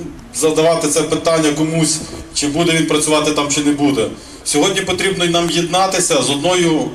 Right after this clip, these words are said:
з одною метою. Зараз небезпека в нашій країні. Іноземна держава, е, зазіхає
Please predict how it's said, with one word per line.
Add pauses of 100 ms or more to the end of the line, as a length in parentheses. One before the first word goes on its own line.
(140)
з
одною
метою. (340)
Зараз (360)
небезпека
в
нашій
країні. (520)
Іноземна
держава,
е,
зазіхає